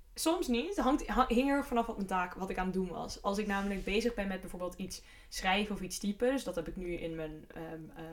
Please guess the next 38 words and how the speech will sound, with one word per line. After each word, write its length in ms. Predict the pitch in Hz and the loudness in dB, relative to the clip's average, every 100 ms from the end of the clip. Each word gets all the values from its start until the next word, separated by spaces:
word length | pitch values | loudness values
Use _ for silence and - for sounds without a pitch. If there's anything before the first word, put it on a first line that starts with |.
| 165 - | -12 -12
in 100 | 185 | -8
mijn 120 | 165 | -6
werk 220 | 160 165 | -4 -2
ook, 200 | - 196 | 0 0
dat 140 | 202 196 | 0 -2
als 100 | 175 | -6
ik 120 | 180 | -8
echt 220 | - - - | -12 -12 -8
content 400 | 202 196 175 175 | -4 -2 -2 -2
aan 60 | 160 | -4
het 80 | |
maken 280 | 151 160 165 | -2 -2 -2
ben, 140 | 160 151 | -4 -6
bijvoorbeeld 380 | 151 170 165 165 | -8 -10 -8 -8
een 60 | |
e-mail 200 | 170 151 | -6 -6
of 140 | 170 156 | -6 -6
een, 160 | 156 - - - - | -8 -10 -18 -20 -12
of 140 | 170 | -10
een, 260 | 170 170 170 | -6 -6 -8
eh, 80 | - - 170 | -10 -10 -6
post 360 | - 175 170 - | 0 0 2 0
of 100 | 175 | -2
iets 140 | 165 | -2
dergelijks, 420 | - 170 202 214 - | 0 0 0 -2 -2
dan 260 | 180 190 | 0 2
moet 120 | 196 | 2
ik, 260 | 185 170 - - - - | 2 -2 -8 -16 -14 -4
dan 160 | 180 208 | 0 0
is 60 | |
het 100 | 190 | 0
voor 100 | - | -2
mij, 140 | 220 254 | 0 2
werkt 160 | 165 | 0
het 100 | - | -2
beter 500 | 156 175 180 175 165 - | -2 -2 0 0 0 0
om, 380 | 175 170 160 151 - - - | 0 0 -4 -10 -16 -18 -16
eh, 120 | - | -12